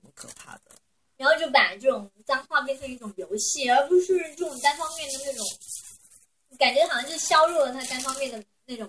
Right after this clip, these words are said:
Speaker 2: 暴力了。
Speaker 1: 嗯，而且脏话之所以脏，它就是跟这个社会的羞耻感是有关的嘛。
Speaker 2: 嗯，是，哎，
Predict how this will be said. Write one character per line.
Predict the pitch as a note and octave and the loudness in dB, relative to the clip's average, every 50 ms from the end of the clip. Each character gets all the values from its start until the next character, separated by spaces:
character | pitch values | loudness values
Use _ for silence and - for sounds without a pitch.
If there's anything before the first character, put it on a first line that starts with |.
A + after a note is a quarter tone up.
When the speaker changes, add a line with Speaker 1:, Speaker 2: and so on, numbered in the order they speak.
| - | -10
Speaker 2:
暴 | - A3+ A#3 G#3+ F#3 F#3+ | -4 -2 0 0 0 -2
力 | G3 G3 F#3 - | -4 -4 -4 -6
了。 | - - _ _ _ _ _ _ _ _ _ _ - | -6 -14 _ _ _ _ _ _ _ _ _ _ 0
Speaker 1:
嗯， | G#3 A3 G#3 F#3+ F3 D#3+ D3+ - - - - - _ - | 6 10 10 10 10 8 0 -2 -2 -2 -6 -14 _ 0
而 | - | 4
且 | C4+ D#4 B3+ | 6 8 8
脏 | - - C#4+ D#4 | 8 6 4 4
话 | - B3+ C4 | 6 4 4
之 | C4 - D4 D4 | 4 2 0 0
所 | - A3+ A3 | 0 2 2
以 | A#3 G#3 - | 4 2 2
脏， | - - - A#3+ A#3+ C4 | 0 2 2 2 2 2
它 | B3 B3+ C#4 | 0 -2 -2
就 | C#4 C#4 | -2 -2
是 | A#3 A#3 A#3 | -2 -2 0
跟 | A#3 A3+ A#3+ A#3 | 2 4 4 4
这 | A#3 A#3+ | 6 6
个 | A3 A#3 | 4 4
社 | - - A#3+ A3 | 6 6 4 4
会 | F#3+ G#3 | 4 4
的 | F3 E3 | 0 0
羞 | D#3+ - - G#3 G3+ | -2 -4 -2 -2 -2
耻 | G3+ - - E3+ | -4 -6 -8 -6
感 | D#3 D#3+ - - | -4 -6 -4 -4
是 | - - D#3+ | -6 -6 -8
有 | C#3 A#2 | -8 -10
关 | - - D#3 D3+ E3 | -10 -12 -14 -14 -14
的 | E3 - | -16 -18
嘛。 | B2+ B2 - - - - - - - - _ _ _ _ _ _ _ _ _ _ _ _ _ _ _ _ _ _ _ _ _ _ _ _ _ _ _ _ _ _ | -16 -14 -10 -8 -8 -8 -8 -10 -14 -18 _ _ _ _ _ _ _ _ _ _ _ _ _ _ _ _ _ _ _ _ _ _ _ _ _ _ _ _ _ _
Speaker 2:
嗯， | B3+ C4 B3 A3+ G#3+ G3+ G3+ G#3+ | -8 -6 -6 -6 -6 -8 -10 -10
是， | - - - B3 A3+ | -12 -14 -20 -16 -12
哎， | - F#4 | -8 -4